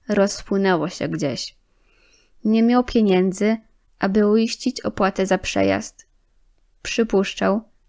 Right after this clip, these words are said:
że członkowie gangów ulicznych domyślili się, że jest bez grosza. Dotarł do celu przez nikogo nie niepokojony. Wieżowce,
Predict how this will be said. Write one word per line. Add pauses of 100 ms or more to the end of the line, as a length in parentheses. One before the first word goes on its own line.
(360)
że
członkowie
gangów
ulicznych
domyślili
się, (320)
że
jest
bez
grosza. (920)
Dotarł
do
celu (360)
przez
nikogo (200)
nie
niepokojony. (840)
Wieżowce,